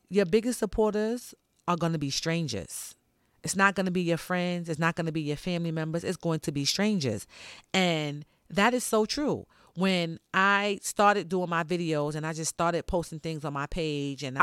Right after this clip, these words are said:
opened my page and made it public just to get my face out there and my videos out there, it was the people that I didn't know that was commenting, that was egging me on and, and bigging me up. I say all of this to say, just because s-,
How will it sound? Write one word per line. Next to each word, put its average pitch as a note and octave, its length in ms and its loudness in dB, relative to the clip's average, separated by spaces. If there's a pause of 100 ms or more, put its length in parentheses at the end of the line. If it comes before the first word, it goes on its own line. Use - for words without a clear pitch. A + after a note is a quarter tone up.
opened F#3+ 300 4
my E3 100 2
page D#3+ 300 4
and D#3+ 100 -4
made D#3 200 -2
it C#3+ 180 -6
public E3+ 540 0
just C#4 160 -2
to C4 80 -6
get G3+ 160 0
my E3+ 100 2
face E3 260 -2
out D3 180 -4
there D#3+ 180 -2
and D3 100 -2
my C#3+ 100 0
videos C#3+ 400 -2
out C3+ 200 -2
there, B2+ 260 -2 (880)
it G#3 140 6
was G#3+ 140 4
the A3+ 200 4 (140)
people A#3 280 6
that G#3 120 8
I G#3 80 8
didn't G#3+ 320 6
know C4 260 6
that E3+ 200 4
was E3+ 120 -2
commenting, G3+ 720 0
that D#3+ 140 -2
was D3 240 -6
egging G3+ 240 2
me G3+ 180 -2
on G3 380 0
and, C#3+ 260 -6
and C3+ 340 -8
bigging G#3 240 2
me G#3 160 2
up. G3+ 140 4
I B3+ 60 4
say C#4 220 2
all G#3 180 0
of F3+ 80 -2
this F3 160 -4
to E3+ 120 -6
say, - 300 -4 (380)
just C4 340 4
because F3 760 4 (300)
s-, - 120 -14